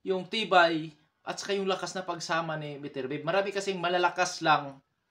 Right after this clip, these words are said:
pero kulang sa tibay. Madaling umaalog, madaling mahilo, madaling magrugi, ganun. Kaya hanga ako dito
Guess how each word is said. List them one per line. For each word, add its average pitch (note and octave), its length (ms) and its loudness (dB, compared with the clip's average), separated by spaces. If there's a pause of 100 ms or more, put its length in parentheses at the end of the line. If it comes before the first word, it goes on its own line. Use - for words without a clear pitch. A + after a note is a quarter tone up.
(220)
pero F3 160 -2
kulang F3+ 240 4
sa E3 160 -8
tibay. D3+ 400 4
Madaling C#3 400 -4
umaalog, D3+ 480 2 (320)
madaling C#3 320 -4
mahilo, F3+ 400 -2
madaling C#3 400 -2
magrugi, D#3 480 -2
ganun. D3 320 -4 (1400)
Kaya F3 320 -2
hanga F#3 400 0
ako F#3 160 -4
dito D#3+ 240 -6